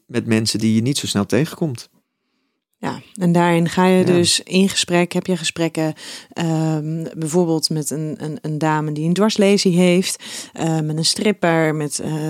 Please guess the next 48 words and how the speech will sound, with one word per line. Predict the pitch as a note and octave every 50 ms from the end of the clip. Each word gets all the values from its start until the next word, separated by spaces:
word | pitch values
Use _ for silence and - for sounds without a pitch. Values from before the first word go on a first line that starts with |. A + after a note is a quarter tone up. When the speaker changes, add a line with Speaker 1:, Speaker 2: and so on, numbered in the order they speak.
| D#3 D#3 D3+ -
Speaker 2:
nou | E3+ E3+
ja, | D#3+ D3+ D3
de, | D3+ D#3+ D3+ D3+ D3
de, | D3 D3 C#3+
de | - D#3 D#3 D3+ D3+ D#3
dame | D#3+ E3+ E3+ F3 F#3 F#3+ F3
met | F3 F3 E3+ E3 -
pedofiele | - E3+ E3 E3 - - E3+ D#3+
gevoelens. | - - - - - - D#3+ D#3 D#3 D3 D3 D3 C#3+ - - - - - - - - - - - -
Ehm, | - E3 E3 D#3+ D#3 D3+ D3+ D3 D3+ D3+ D3+ C#3+ -
dat, | - C#3 D#3+ D#3 F3+ F#3+ F#3 - -
dat | D#3 F3 E3 - - - D#3+
dus | D#3 E3 D#3+ D3+ - - - - _ - _
on-, | - F3 F3+ C#3+
in | - D#3+ F3
het | F3 D#3+ D#3+ _ - - _
kader | - G3 G3 G3 F#3+ F3+ E3 D#3+
van | D3+ E3+ E3 E3 E3
deze | E3 E3+ F3 F3 D#3+ F3
mensen, | F3 F3 E3+ E3+ - E3 D#3+ D3+ D#3 -
daar, | - D#3 D3+ C#3 C#3+ C#3
daar | - D3+
heb | D3 D3+ -
je | -
niet | F#3 G3+ G3+ -
zo | - F3+
snel | - - F3 E3+ E3 D#3+ C#3+
over | - D#3 - -
het | - -
algemeen | D#3+ D#3 - D#3 D3+ D3+ D3+
de | D3+
kans | - - F3+ F3 E3+ D#3+ - - - - - - - _ _
om | - E3 E3+ E3
daar | D#3 D#3 D3+ D3
een | C#3+ C#3+
gesprek | - - - A3+ B3 -
over | - - G#3+ G#3 F#3 -
te | -
hebben, | G3 F#3+ G3 G3 F#3+ F3+ F3+ F3 F3+
over | C#3 E3+ F3 F3 D#3+ F3 F3
hun | F3 E3+ D#3+
werk, | E3 D#3+ D#3 D#3
Speaker 1:
Ja. | C3+ A2+ -
Speaker 2:
over | D3 E3 E3 D#3+ F3
hoe | E3 F3 F3+ E3
ze | E3+
dingen | D#3 E3 D#3+ D#3 D#3 -
ervaren. | - D#3+ D3+ D#3+ D3+ C#3+ C#3 C#3 C3+ C3+ C3+